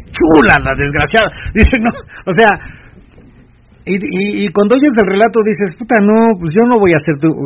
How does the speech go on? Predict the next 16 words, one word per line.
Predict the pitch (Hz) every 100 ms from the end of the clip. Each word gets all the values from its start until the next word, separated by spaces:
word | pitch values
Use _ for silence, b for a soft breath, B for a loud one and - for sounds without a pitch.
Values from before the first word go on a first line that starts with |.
| 147
yo | 220
no | 214
soy | 139 135
parte | 120 127 113
de | 120
un | 143
relato, | 180 233 143
yo | 120
no | 131
la | 131 123
tengo | 151 143 135 127 B B
enorme, | 147 160 165 180 180 151
venuda, | 151 147 165 170 151 147 - - -
chi-, | 127
o | 123 123
sea, | 131